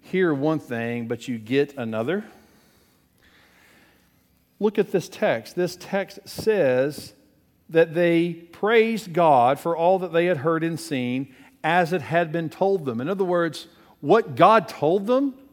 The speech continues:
exactly what he told them about what they were gonna find in Bethlehem with Mary and Joseph and a baby laying in a manger,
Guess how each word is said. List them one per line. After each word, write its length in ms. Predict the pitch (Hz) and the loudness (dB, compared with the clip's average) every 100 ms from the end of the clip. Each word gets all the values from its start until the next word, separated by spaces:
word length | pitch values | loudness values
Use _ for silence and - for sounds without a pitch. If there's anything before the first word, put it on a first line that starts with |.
| _ _ _ _ _ _ | _ _ _ _ _ _
exactly 800 | 147 127 110 135 156 190 226 233 | -2 -2 0 2 4 0 -4 -2
what 220 | 233 240 | 0 0
he 180 | 170 233 | 0 -4
told 360 | - 220 240 | 0 0 0
them 240 | 240 262 254 - - | -2 -4 -6 -12 -2
about 300 | 143 151 135 | 2 4 4
what 280 | 131 - | 4 4
they 100 | - | 2
were 100 | 208 | 0
gonna 180 | 214 226 | 0 -2
find 500 | - 214 208 220 220 | -2 -2 0 0 -2
in 60 | 170 | -2
Bethlehem 840 | 120 165 - 214 190 233 254 247 - - | 0 0 0 -6 -4 -4 -4 -6 -10 -18
with 120 | 131 | -12
Mary 280 | 120 147 190 | -6 -4 -4
and 100 | 190 | -4
Joseph 300 | 175 202 185 | -2 -2 -4
and 80 | 180 | -8
a 40 | |
baby 220 | 180 190 190 | -4 -2 -2
laying 220 | 196 196 | -4 -6
in 80 | 196 | -6
a 60 | |
manger, 340 | 208 208 214 | -6 -4 -6